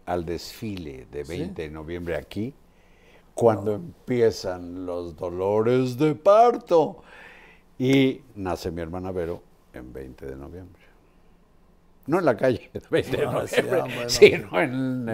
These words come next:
Speaker 1: el
Speaker 2: como me estabas hablando de veinte de noviembre, y de ahí parten, ahí se concentran
Speaker 1: Sí.
Speaker 2: par-, parte del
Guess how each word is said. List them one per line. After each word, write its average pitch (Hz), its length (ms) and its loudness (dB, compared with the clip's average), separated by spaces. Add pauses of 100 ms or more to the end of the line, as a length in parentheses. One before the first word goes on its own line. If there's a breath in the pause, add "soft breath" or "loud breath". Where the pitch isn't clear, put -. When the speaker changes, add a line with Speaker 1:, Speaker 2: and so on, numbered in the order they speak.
Speaker 1:
el 104 60 -6
Speaker 2:
como 120 200 -8
me 110 100 -10
estabas 127 320 -8
hablando 123 300 -4
de 117 60 -2
veinte 120 220 -4
de 117 60 -6
noviembre, 123 460 -4
y - 20 -8
de 95 160 -10
ahí 104 120 -8
parten, 113 560 -6
ahí 98 80 -14
se 95 140 -10
concentran 82 640 -2
Speaker 1:
Sí. 80 100 -4
Speaker 2:
par-, 107 460 -8 (160)
parte 107 440 -6
del 98 360 -12